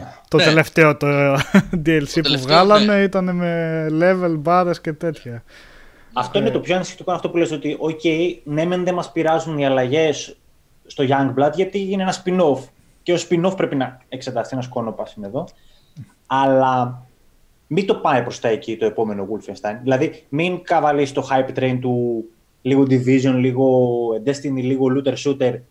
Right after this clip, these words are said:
Speaker 3: και φάμε στη μάπα κάνα Wolfenstein και είναι έτσι.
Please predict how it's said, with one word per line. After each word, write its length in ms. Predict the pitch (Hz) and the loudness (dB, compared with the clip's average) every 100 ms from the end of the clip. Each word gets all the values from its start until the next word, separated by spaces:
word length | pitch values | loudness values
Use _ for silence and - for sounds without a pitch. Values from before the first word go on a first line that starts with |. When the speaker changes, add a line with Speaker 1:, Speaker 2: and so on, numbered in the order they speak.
| _ _ | _ _
Speaker 3:
και 120 | - 123 | -8 -4
φάμε 240 | 151 143 | -2 -4
στη 140 | 127 | -4
μάπα 260 | 127 131 123 | -2 -2 -2
κάνα 600 | 120 120 120 120 110 - _ _ _ | -4 -2 -2 -2 -4 -10 _ _ _
Wolfenstein 360 | 127 131 127 135 | -6 -4 -4 -6
και 120 | 127 | -6
είναι 120 | 123 | -4
έτσι. 320 | 120 - 107 | -4 -6 -14